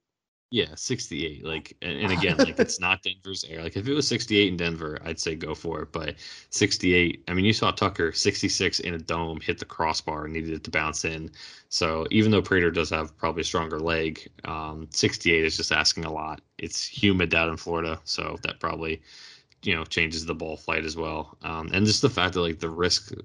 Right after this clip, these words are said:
Speaker 1: as you saw, is that you have, you know, out of the eleven guys, you have maybe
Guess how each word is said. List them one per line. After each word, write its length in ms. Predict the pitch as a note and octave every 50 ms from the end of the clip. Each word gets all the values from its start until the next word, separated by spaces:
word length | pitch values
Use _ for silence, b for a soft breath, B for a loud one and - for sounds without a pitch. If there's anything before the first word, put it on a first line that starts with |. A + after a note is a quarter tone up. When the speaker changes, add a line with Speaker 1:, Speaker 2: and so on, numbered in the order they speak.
| - -
Speaker 1:
as 220 | F2 E2+ D#2+ D#2+
you 100 | D#2+ D#2
saw, 460 | - - - F#2 F#2+ E2+ E2 D#2+ D#2+ - b b b b b b b
is 160 | - E2+ E2 E2+
that 140 | E2 -
you 100 | - E2
have, 500 | D#2+ E2+ E2 D#2+ D#2+ D#2+ D#2 - - - - - - -
you 100 | - F2+
know, 120 | E2+ D#2+ D#2+ D#2+
out 120 | E2 E2
of 80 | E2+ E2
the 80 | E2 E2
eleven 360 | D#2+ E2 F2 F2 E2+ E2 D#2+
guys, 380 | E2 E2 E2+ E2 D#2+ D#2+ D#2
you 100 | E2 E2
have 200 | E2 D#2+ D#2 D#2
maybe 500 | D#2+ E2 D#2+ D#2+ D#2 D#2+ E2 D#2+ E2 F2